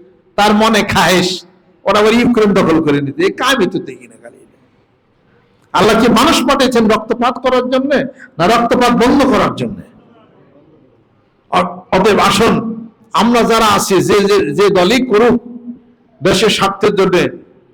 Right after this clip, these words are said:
এবং ভালোবাসা, সম্মান এবং শ্রদ্ধা নিয়ে দেশকে আমরা সুন্দর করে সাজাই, সুন্দর ভালো হোক, ই হোক।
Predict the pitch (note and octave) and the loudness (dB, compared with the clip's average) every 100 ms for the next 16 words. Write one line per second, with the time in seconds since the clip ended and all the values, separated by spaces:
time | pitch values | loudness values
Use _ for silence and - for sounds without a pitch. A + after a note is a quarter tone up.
0 | _ D3+ F3+ F3+ - F#3 G3 F#3+ F#3+ F3 | _ -2 0 -2 -2 0 2 0 -2 -2
1 | - G3+ F#3 F3 F3 D#3+ F#3+ F3+ C#3 E3+ | -2 -2 0 0 -2 -2 -4 -2 -2 0
2 | E3+ D3+ B2+ - _ _ - A#3 A#3+ A#3 | 0 0 -2 -10 _ _ -2 -2 0 -2
3 | G3 F3 - F#3+ F3+ E3 E3+ D3 - D#3+ | 0 -2 -2 -2 0 0 -2 -4 -4 -2
4 | D#3+ - - _ _ - F3 F3 D3+ - | -2 -4 -12 _ _ -4 -2 0 -2 0
5 | F3+ D3+ F3 F3 - - - _ F3 - | 2 2 2 0 -6 -12 -20 _ -2 0
6 | - - | -2 -4